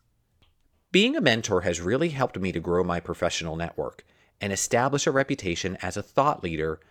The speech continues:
and subject matter expert in the fields of communication and education.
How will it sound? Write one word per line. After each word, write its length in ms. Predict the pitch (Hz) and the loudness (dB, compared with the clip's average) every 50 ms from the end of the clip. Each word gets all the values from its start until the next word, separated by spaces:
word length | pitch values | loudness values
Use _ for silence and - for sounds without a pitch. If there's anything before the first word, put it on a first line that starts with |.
| _ _ _ | _ _ _
and 220 | - 107 104 98 98 | -2 -2 -2 0 0
subject 560 | - - 110 104 104 - - 104 98 - - | 0 2 2 2 2 2 0 0 0 -2 -4
matter 400 | 85 87 85 85 82 85 80 - | -4 -2 -2 0 0 -2 -2 0
expert 500 | - 92 - - - - - 71 - - _ _ _ - | -2 -2 -2 -2 -6 -6 -6 -6 -6 -8 _ _ _ -8
in 120 | 110 110 | -4 -4
the 60 | 104 101 | -2 -2
fields 260 | - 107 104 98 95 | 2 2 2 2 0
of 80 | 92 | -4
communication 800 | - - - 123 139 160 165 - 101 92 92 - - 95 92 90 98 _ - | -6 -6 -8 -6 -4 -4 -2 0 0 0 0 -2 -6 -6 -6 -6 -10 _ -6
and 260 | 110 110 104 98 95 | -4 -2 -2 -2 -2
education. 720 | - 92 80 85 78 - 87 78 76 - - - - - | -4 -6 -6 -6 -6 -6 -6 -4 -4 -6 -8 -8 -12 -16